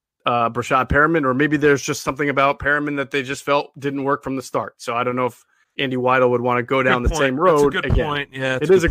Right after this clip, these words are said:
Speaker 1: good
Speaker 2: point.
Speaker 1: ro-, I didn't think
Speaker 2: Yeah,
Speaker 1: about it. I would
Speaker 2: good
Speaker 1: hope
Speaker 2: point.
Speaker 1: that people don't just get locked in like that, where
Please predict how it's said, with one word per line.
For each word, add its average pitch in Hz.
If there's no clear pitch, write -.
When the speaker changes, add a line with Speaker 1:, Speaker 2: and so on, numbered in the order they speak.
Speaker 1:
good 139
Speaker 2:
point. 147
Speaker 1:
ro-, 135
I 143
didn't 175
think 175
Speaker 2:
Yeah, 160
Speaker 1:
about 156
it. -
I 156
would 151
Speaker 2:
good 135
Speaker 1:
hope 196
Speaker 2:
point. 196
Speaker 1:
that 170
people 156
don't 143
just -
get 139
locked 127
in 156
like 117
that, 123
where 127